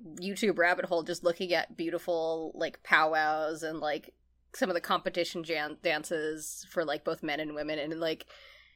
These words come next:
and she's like, "Oh, okay, no, I, s-, I see where it pulls <laughs> from now." And I'm like, "There you go."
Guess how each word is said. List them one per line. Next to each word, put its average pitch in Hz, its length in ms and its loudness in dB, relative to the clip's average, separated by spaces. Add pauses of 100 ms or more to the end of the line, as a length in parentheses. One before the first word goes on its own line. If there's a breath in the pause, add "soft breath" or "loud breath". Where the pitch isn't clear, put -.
(160 soft breath)
and 202 120 0
she's 254 220 2
like, 254 340 12
"Oh, 415 400 10 (120)
okay, 311 240 10
no, 277 120 10
I, 254 100 12
s-, - 200 4
I 240 100 10
see 269 200 -2
where 247 160 6
it - 80 -2
pulls - 240 6
<laughs> - 0 -
from 233 280 0 (140)
now." 247 280 12
And 330 180 12
I'm 240 160 10
like, 202 160 4
"There 196 140 6
you 277 60 0
go." 381 140 12